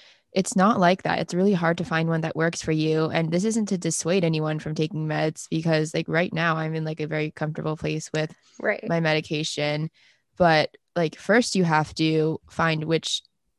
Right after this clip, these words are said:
Speaker 1: kind of S S R I, S N R I works for you. Then you have to find which dosage works for you. And when I started Prozac,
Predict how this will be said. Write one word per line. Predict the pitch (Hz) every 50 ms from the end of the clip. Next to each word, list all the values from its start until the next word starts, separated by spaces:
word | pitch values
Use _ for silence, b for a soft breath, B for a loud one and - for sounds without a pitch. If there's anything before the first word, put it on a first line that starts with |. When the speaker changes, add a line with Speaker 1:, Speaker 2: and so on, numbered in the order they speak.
| _ _ _ _ _ _ _ _ -
Speaker 1:
kind | - - 175 175 185 170
of | 165 -
S | 160 156 - -
S | 160 160
R | 156 151 151 156
I, | 160
S | 165 156 160 151 -
N | - 156 156
R | 151 151 151
I | 151 156 156 156
works | 165 165 160 151 - -
for | - -
you. | 156 156 151 151 156 156 165 180 b b b b _ -
Then | 180 185 202
you | 226
have | 226 220
to | 220
find | - 196 175 175
which | 165 160 156 - -
dosage | - 170 202 233 - 180 165 156 160
works | 151 151 147 - -
for | - - 160
you. | 156 151 156 151 151 151 156 170 - b b b b b b b b b b b -
And | 175 170 165 160 156 156 156 151 -
when | - 170 170
I | 156 165 180
started | 185 - 254 262 233 190
Prozac, | - - 160 160 165 - 165 165 170